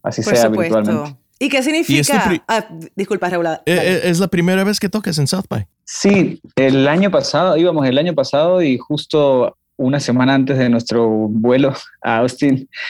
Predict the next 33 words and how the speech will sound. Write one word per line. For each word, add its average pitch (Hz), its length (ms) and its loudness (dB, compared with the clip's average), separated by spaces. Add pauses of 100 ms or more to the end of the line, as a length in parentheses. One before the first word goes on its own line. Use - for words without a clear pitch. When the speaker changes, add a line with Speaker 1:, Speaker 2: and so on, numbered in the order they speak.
(140)
Speaker 1:
se 127 160 -2
canceló 117 500 0
todo 131 400 2
y 117 380 0 (340)
nos 110 140 -4
quedamos 117 320 2
casi 131 200 0
Speaker 3:
Ya. 131 80 2
Speaker 1:
con 120 100 2
la 117 80 2
maleta 123 420 2
hecha 123 260 -2
prácticamente. 110 680 -2 (260)
Y 120 840 4
este 127 240 0
año, 143 340 2
bueno, 117 320 -2
de 107 80 -6
manera 110 340 0
online, 160 520 2 (320)
así 110 240 -6
que 117 200 0
sí, 131 240 -2
es 120 60 0
la 127 100 2
primera 123 300 2
vez. 180 300 0
Esperemos 127 480 -2
que 117 400 0 (460)
cuando 117 200 0
se 110 140 -2
pueda 127 240 2
hacer 147 420 0